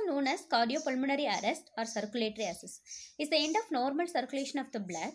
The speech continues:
due to failure of the heart to contract effectively. It means the heart com-, uh, stops to contract effectively, so there is no blood circulation. There is a, uh, normal circulation, uh, like, ending. Medical personnel may refer to an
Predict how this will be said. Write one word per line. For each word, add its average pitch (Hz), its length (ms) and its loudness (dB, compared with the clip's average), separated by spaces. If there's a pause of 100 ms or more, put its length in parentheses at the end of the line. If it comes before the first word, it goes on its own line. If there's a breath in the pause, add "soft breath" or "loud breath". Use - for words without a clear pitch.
(140)
due 240 200 -2
to 294 200 -2 (200)
failure 226 360 0
of 226 120 -4
the 240 80 -12
heart 226 380 -4
to 269 80 -4
contract 202 440 -6
effectively. 180 520 -10
It - 120 -10
means 302 300 -2 (320 loud breath)
the 294 260 6
heart 339 320 0 (100)
com-, 254 200 -2 (160)
uh, 220 200 -2
stops 262 580 -4
to 311 220 -2
contract 240 480 0
effectively, 202 600 -4
so 311 420 -4
there 247 160 0
is 247 140 -2
no 330 180 2 (100)
blood 214 220 0
circulation. 185 680 -2 (440 loud breath)
There 247 160 2
is 285 160 0
a, 381 420 2
uh, 208 180 4
normal 269 340 4
circulation, 262 580 0 (300)
uh, 196 480 -2
like, 233 180 -2 (100)
ending. 190 400 -2 (1000 loud breath)
Medical 359 400 2
personnel 359 320 0
may 294 200 2
refer 226 200 2
to 285 160 -2
an 294 120 0